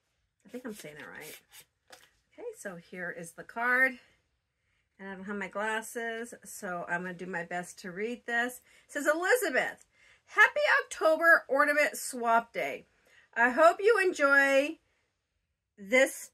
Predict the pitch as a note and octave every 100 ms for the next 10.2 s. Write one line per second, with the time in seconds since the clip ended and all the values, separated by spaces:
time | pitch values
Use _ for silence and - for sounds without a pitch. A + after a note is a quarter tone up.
0 | _ _ - A#3+ A#3+ B3 B3 C4 C4 -
1 | _ _ _ _ - A3 G#3 A3 C4 D#4
2 | E4+ - - _ _ _ _ _ - A#3+
3 | A#3+ A#3+ A#3+ A#3 A#3+ A#3+ A3 G3 G3+ C4
4 | B4 - _ _ _ _ _ _ _ _
5 | G3+ G3 G#3 C4 B4 - D4 C4+ C#4 C4+
6 | B3 A3+ C4 C4 G#3+ - C4+ D#4 E4+ F#4
7 | E4+ E4+ C#4 - - _ C#4+ B3 B3+ B3
8 | G#3+ F#3 E3 E3 _ _ _ _ _ A#3
9 | B3 D4+ D#4+ - F#3+ A3+ A#3 C#4+ B3 G#3
10 | G3+ G#3